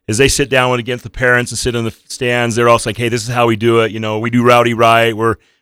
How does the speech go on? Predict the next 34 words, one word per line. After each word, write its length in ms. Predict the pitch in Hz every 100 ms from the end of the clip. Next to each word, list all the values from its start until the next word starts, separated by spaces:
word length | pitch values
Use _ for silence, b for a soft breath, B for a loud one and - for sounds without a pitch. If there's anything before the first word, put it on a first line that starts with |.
| -
we 60 |
really 220 | 123 139 135
encourage 320 | 123 135 113
the 80 | 120
players. 680 | - 117 120 117 113 104
Um, 380 | 113 110 110 107 - -
we 60 | 135
have 120 | 120
great 180 | 135 -
coaches 560 | 127 120 - 120 113
and 80 | 113
everything." 340 | 113 107 117
And 100 | 117
it 40 | 127
kind 200 | 160 165
of 60 |
becomes 340 | 135 139 135 117
a 60 |
cool 400 | 107 _ - 127
community 480 | 117 - 110 107 107
feel. 480 | - 107 104 104 101 _ _ _ _ -
And, 360 | 110 110 107
um, 420 | 107 107 104 107 101
and, 420 | 110 107 104 98 -
and 440 | 110 107 104 98 -
I 140 | 110
think 220 | - 156
they 120 | 127
assimilate 540 | 113 - - 135 117 107
into 160 | 104
the 60 | 101
program 460 | - 104 101 98 98
pretty 180 | 98
quickly. 460 | 87 98 90 92 85